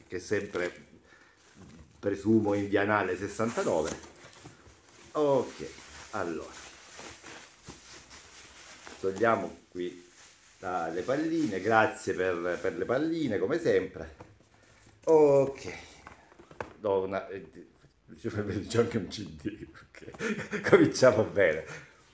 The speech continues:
Allora, il C D lo prendo dopo. Oh, vedi, ah, caspita. Eh, allora,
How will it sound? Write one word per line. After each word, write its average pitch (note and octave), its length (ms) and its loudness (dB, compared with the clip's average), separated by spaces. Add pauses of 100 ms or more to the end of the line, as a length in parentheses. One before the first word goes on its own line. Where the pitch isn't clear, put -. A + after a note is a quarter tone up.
(180)
Allora, A2+ 220 8
il A#2 100 6
C C3+ 160 -2
D D#3+ 120 2
lo D3+ 100 10
prendo F#2+ 320 2
dopo. D#2+ 400 -2 (1120)
Oh, C3 240 2
vedi, C3 300 4
ah, G2+ 1160 2 (220)
caspita. D2+ 800 -8 (1500)
Eh, F2+ 380 2 (840)
allora, F#2 800 4